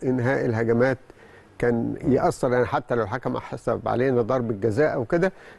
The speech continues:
كان ممكن نجيب أهداف، ولو جبنا هنكسب. برضو كانت عندنا اللك أو الضعف في، آه، استغلال الفرص اللي جات للنادي الأهلي.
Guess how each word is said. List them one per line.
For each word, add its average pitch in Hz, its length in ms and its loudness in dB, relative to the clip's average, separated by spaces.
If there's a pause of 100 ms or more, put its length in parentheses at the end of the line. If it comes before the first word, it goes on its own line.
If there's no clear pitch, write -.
(100)
كان 175 120 2
ممكن 175 320 2
نجيب 147 240 2
أهداف، 147 460 0
ولو 156 400 2
جبنا 139 400 0
هنكسب. 180 320 0
برضو 131 480 0
كانت 127 200 -4
عندنا 135 440 0 (460)
اللك 147 560 0
أو 120 180 0
الضعف 113 500 -4
في، 151 420 4 (340)
آه، 127 320 0
استغلال 131 480 4
الفرص 120 400 0
اللي 104 140 0
جات 107 180 -2
للنادي 98 280 -6
الأهلي. - 180 -14